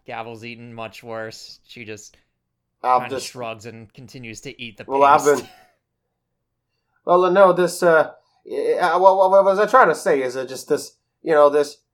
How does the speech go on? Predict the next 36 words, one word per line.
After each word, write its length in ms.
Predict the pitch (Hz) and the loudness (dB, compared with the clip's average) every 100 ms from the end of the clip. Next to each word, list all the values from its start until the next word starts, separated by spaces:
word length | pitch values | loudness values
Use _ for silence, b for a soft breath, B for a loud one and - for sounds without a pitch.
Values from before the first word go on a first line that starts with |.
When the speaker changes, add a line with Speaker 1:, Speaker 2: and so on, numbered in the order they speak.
| _ _ | _ _
Speaker 2:
this, 340 | 139 147 - | -2 -2 2
uh, 200 | 147 139 | 2 2
this 200 | 139 143 | 0 -6
beach, 600 | 131 151 220 - - - - | -8 -6 -6 -6 -12 -10 -2
uh, 280 | 147 143 147 | 0 0 0
environment 720 | 151 170 151 147 143 143 147 | 2 6 8 6 4 -2 -4
has, 380 | 160 151 143 | -2 -2 -2
uh, 380 | 147 143 143 139 - _ - | 0 0 -2 -6 -12 _ -8
you 100 | 175 | 0
know, 200 | 147 139 | 2 2
ma-, 140 | 139 147 | 0 -2
and 260 | 147 151 | 0 -2
what 160 | 147 143 | 0 0
with 100 | 135 | 0
my 160 | 127 120 | -2 -4
dream, 480 | 135 156 139 131 127 | -2 0 0 -2 -2
I 120 | 127 | 0
was 180 | 120 - | -2 -4
fishing, 380 | 156 156 135 123 | -4 -4 -6 -6
and 180 | 123 | -6
it 180 | 135 156 | -8 -4
gave 140 | 214 233 | 0 4
me, 240 | 240 - 165 | 4 2 -4
gave 180 | 202 202 | -2 0
me, 200 | 175 - - | -2 -8 -2
put 160 | 233 185 | -2 0
me 100 | 160 | -2
in 60 | |
the 60 | 147 | -2
mood 300 | 151 165 143 | -2 -4 -6
for 120 | 123 | -18
fish, 500 | - 170 143 123 - | -12 -6 -4 -6 -12
so 240 | - 139 135 | -10 -4 0
I 160 | 135 | 0
was, 340 | 127 127 117 117 | 0 -6 -6 -4
uh, 280 | 113 110 | -2 -4